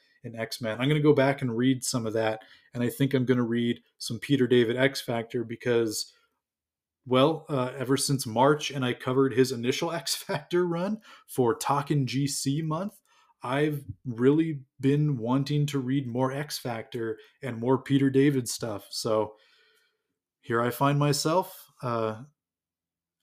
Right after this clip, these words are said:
on this Thanksnichting being thankful for Peter David's X Factor. And that's probably my big one here. <laughs>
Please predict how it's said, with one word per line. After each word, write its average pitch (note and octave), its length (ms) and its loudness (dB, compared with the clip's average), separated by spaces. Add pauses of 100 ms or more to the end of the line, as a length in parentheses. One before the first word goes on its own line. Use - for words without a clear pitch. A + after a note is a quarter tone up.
(120)
on B2 300 0
this B2+ 280 2
Thanksnichting D3 1040 -4
being C3+ 720 -2
thankful D3 800 -2
for C3 680 4 (380)
Peter F3+ 320 -2
David's C#3 680 2 (340)
X B2 240 -4
Factor. B2 560 -14 (200)
And A#2+ 80 -6
that's B2 140 0
probably B2 720 0 (240)
my A2+ 160 -2
big A2 240 -2
one A#2+ 220 -12
here. A#2+ 300 -16 (1600)
<laughs> D#3+ 340 -2